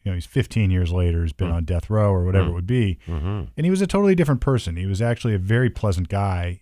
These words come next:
Speaker 1: He, he had come to grips with, I, I think he had, I don't, I'm not gonna say one way or another whether he ever fessed up or wha-, whatever it was, but,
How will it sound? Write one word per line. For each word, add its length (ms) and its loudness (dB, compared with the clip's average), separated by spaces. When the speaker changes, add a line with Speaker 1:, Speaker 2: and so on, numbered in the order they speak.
Speaker 1:
He, 180 -4
he 140 -2
had 120 -4
come 160 2
to 80 0
grips 300 0
with, 140 -2
I, 200 -8
I 80 -2
think 360 -2
he 100 -2
had, 120 -2
I 40 -8
don't, 120 -8
I'm 160 -18
not 140 0
gonna 120 0
say 360 0
one 200 2
way 80 2
or 40 0
another 300 2
whether 260 2
he 60 -2
ever 240 -4
fessed 400 -6
up 240 -14
or 80 -14
wha-, 260 -6
whatever 320 0
it 40 -8
was, 240 2
but, 180 -4